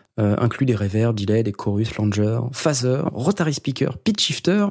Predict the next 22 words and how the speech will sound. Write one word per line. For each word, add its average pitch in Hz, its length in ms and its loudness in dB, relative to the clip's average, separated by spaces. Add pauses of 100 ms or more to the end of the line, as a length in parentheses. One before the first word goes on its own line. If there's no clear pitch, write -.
(140)
et 180 80 6
aussi 165 240 0
des 147 100 2
combinaisons 165 560 4
de 160 100 2
tous 170 200 0
ces 131 180 2
effets 131 300 -2 (800)
que 120 100 0
vous 110 60 0
pouvez 117 320 2
utiliser. 104 580 2 (320)
Euh, 101 500 4 (180)
là 220 280 4
où 226 140 6
j'ai 143 220 4
été 220 240 2
un 156 120 4
tout 269 260 2
petit - 260 -8
peu, 180 520 0
euh, 104 680 0